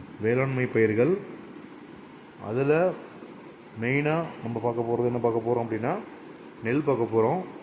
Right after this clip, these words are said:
நெல்லுங்கிறது பார்த்தீங்கன்னா, இந்த இந்தியா மேப்ல ரைட் சைடு இந்த லேயர் கொடுத்துருக்காங்க இல்லைங்களா, டோட்டலா இதுதான் வந்து நெல். அதே போல் லெஃப்ட் சைடு நம்ம தமிழ்நாடை ஒட்டி இந்த சைடு இந்த கேரளாலாம் இருக்கும் இல்லைங்களா, அதை ஒட்டி இருக்கிறது பார்த்தீங்கன்னா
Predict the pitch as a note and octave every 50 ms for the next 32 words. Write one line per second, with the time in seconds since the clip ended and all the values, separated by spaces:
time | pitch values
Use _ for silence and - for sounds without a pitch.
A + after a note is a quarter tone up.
0 | - - - - - - A2+ B2 C#3 D#3+ E3 D#3+ D#3 C#3+ C3+ C3 B2+ C3 A#2+ C3
1 | C3 C3+ C#3+ D3+ C#3+ C3+ B2 B2+ B2+ C#3+ C#3 C3 B2+ B2 A#2 B2 B2 C#3+ F#3+ C#4
2 | C4+ - - - - - - - - - - - G#2+ A#2 C3 D#3 D3+ - - E3
3 | C#3+ B2+ B2 B2 A#2 A#2 A#2+ C3 C3+ C3 B2+ C3 B2 B2+ B2 C3 C3+ C3 C3 B2
4 | B2+ C3 B2+ C3 D3 C#3 B2+ - B2+ B2 - C3+ C#3+ C#3+ C3+ G#2+ F2+ - - -
5 | - - - - - - - - A2+ A2+ A2+ B2 C3 B2+ A#2 A2+ A2 G#2+ B2+ E3
6 | A3+ C#4+ - - - - - - - - - - - - - - - A2+ A2+ A2+
7 | A2+ A2 A#2+ D3 G3 A3 - - G#2+ A#2 C#3 D3+ C#3+ - A#2+ B2+ B2+ A#2+ A2 C3+
8 | C#3+ C#3+ - - A#3 A3 - - D3 B2+ - G2 - - - - A2+ A2+ - -
9 | B2 B2 C3+ C#3 C#3+ C#3+ C#3 C3+ C3+ C3 B2 - F3 A3 B3 - - - - -
10 | - - - - B2+ B2+ C#3 C3+ - D3 C3 B2 A#2 A#2 G#2+ - C3+ C3+ C3 C3+
11 | C3 C3+ C#3+ C#3 C3+ B2+ C3 C3 C3 C3 C3 C#3 D3 D3 C3+ B2+ - - A#2 B2
12 | B2 C3 C3 C3+ C#3 B2+ B2 B2+ A#2+ B2 B2 B2+ B2 B2+ A#2+ B2 C#3+ F3+